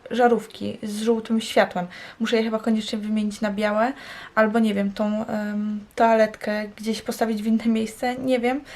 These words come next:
bo, em, no, nie jest to tak, jakbym tego chciała do końca, ale myślę, że, em, tak na wyjście do rodziny <laughs> może być. Za chwilkę Wam pokażę jeszcze może dokładnie, jakich cieni użyłam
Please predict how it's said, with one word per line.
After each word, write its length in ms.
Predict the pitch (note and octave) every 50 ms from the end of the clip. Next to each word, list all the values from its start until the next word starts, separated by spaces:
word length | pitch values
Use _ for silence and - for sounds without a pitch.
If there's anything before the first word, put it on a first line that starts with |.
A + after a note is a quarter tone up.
| - - - - - -
bo, 540 | A#3 G#3+ A#3 A3+ A3+ A3+ A3+ A3+ A3+ - -
em, 320 | A#3 A3 A3 A3 A3+ A3+ A#3 - - - - - - - - - - - G4+ F#4+
no, 280 | F#4+ F4+ D#4+ C4+ A#3+ A#3+
nie 240 | A#3+ B3+ C#4 C4+
jest 180 | B3+ B3 A#3+ -
to 100 | - A#3
tak, 140 | - A3+ G#3+
jakbym 300 | A3+ A3 G#3 G#3 G#3 G3+
tego 180 | - A3 G#3
chciała 320 | G3+ - - A#3 G#3+ G3+ G3+
do 120 | G3 G3+
końca, 420 | G3+ - C4+ C4+ C4+ C4+ B3 A#3+ A#3+ - - - - -
ale 380 | - D4+ D4 C4 A#3+ A3+ A3+
myślę, 380 | A3 A3 A3 A3+ - - A3 G#3
że, 380 | G3+ G3+ G3+ G3 G3 G3 - - -
em, 400 | G#3+ G3+ G3+ G3+ G3 G3 G3+ G3+ - _ _ _ _ _ - - - - - _
tak 240 | - A3+ G#3+ G#3+ -
na 120 | A3 A#3
wyjście 380 | A#3 A#3+ C4 C4 - - - A3+
do 100 | G3+ G#3+
rodziny 380 | G#3+ A3 G#3+ A3 A#3 A3 A#3+ A3+ -
<laughs> 60 | - A#3+ A#3
może 280 | G#3+ - - - A#3+ G#3
być. 320 | G3+ - A3 G#3+ F#3+ F#3 - - - - - -
Za 60 | - C4+
chwilkę 280 | C4 C4 B3 A#3+ A#3
Wam 140 | A3+ A#3 A3+
pokażę 300 | A3+ - A#3+ A3+ G3+ G#3+
jeszcze 200 | A3 G#3+ - A3+
może 220 | G#3+ A3 G#3+ G#3
dokładnie, 420 | G3+ A3 A3 - A#3 A3 G#3 G#3+ G#3+
jakich 280 | G#3+ G#3 - G#3+ G3+
cieni 280 | - - C4 A#3+ A3 A3
użyłam 420 | A3+ A3 G3+ G#3 G#3 G#3 G#3 G#3